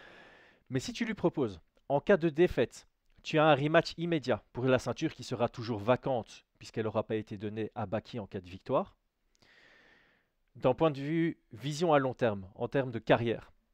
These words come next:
tu acceptes le combat contre Baki au poids. Tu t'attends à gagner. Si tu refuses le combat parce qu'il rate le poids, c'est parce que tu considères que c'est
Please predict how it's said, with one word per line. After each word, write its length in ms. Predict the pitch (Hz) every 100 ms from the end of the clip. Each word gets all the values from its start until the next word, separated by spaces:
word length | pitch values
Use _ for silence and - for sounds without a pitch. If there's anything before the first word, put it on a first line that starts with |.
| _ _ _ - - -
tu 120 | -
acceptes 260 | 127 - 160
le 80 | 156
combat 220 | 151 147
contre 180 | 143 113
Baki 300 | 120 - - _ _ _ _ _ _ _ _ _ _ _ _ _ _ _ _ _
au 80 | 135
poids. 320 | 127 101 - _ _ _ _ _ _ _ _ _ _
Tu 120 | -
t'attends 260 | - - 147
à 80 | 113
gagner. 320 | 117 107 - _ _ _ _ _ _ _ _ _ -
Si 200 | - 190
tu 100 | -
refuses 420 | 139 147 190 160
le 120 | 127 131
combat 320 | 131 127 139
parce 260 | - -
qu'il 400 | - 110 104 117
rate 220 | 110 123 113
le 100 | 107
poids, 300 | 147 165 160
c'est 120 | 135
parce 160 | 120
que 80 | -
tu 140 | 117 -
considères 460 | 127 - 123 151
que 80 | 127
c'est 180 | -